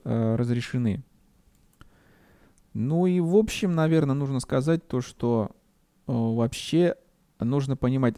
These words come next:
забывчивость и ошибочность. Вот здесь нужно понять, да? То есть, например, если вы покушали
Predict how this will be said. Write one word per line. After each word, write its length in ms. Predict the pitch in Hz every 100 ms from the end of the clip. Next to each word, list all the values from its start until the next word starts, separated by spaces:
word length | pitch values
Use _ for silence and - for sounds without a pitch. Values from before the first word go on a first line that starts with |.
| - -
забывчивость 1080 | 117 127 131 175 220 - 190 123 - - - _ _ _ _ _ _ _ _
и 400 | 139 156 160 - -
ошибочность. 920 | 113 - 160 127 - 92 - - _ _ _ _ _ _ _ _ -
Вот 140 | 107
здесь 180 | 123 120
нужно 260 | 107 98 -
понять, 260 | 101 104
да? 200 | 120 175 - _ _ _ - _ _ _
То 140 | 160
есть, 220 | 139 113 -
например, 440 | 131 151 143 101 - _ -
если 440 | 123 160 180 -
вы 220 | 131 131
покушали 840 | 147 131 - 120 - 117 113 113